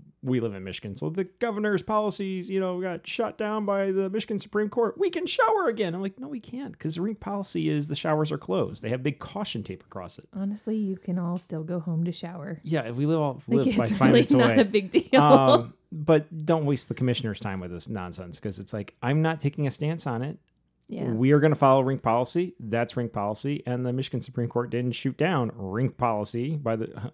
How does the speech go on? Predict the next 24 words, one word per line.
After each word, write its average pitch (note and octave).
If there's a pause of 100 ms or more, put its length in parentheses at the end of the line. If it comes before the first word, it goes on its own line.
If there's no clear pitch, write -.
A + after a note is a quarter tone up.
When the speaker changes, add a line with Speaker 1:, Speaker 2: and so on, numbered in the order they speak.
(320)
Speaker 1:
put B2+
in A#2
place A2
by A#2+
the A#2
rink G#2+
managers. C3
So G#2 (180)
deal C3
with F#2
Speaker 2:
Interesting. F2 (640)
Speaker 1:
it. C3+
Yeah. A2+
So A#2+
there B3
was A3
Speaker 2:
Deal G#3
Speaker 1:
that. G3
Speaker 2:
with G3
it. -
Speaker 1:
Uh, C#3+
we've D3
also D3+
had, A#2+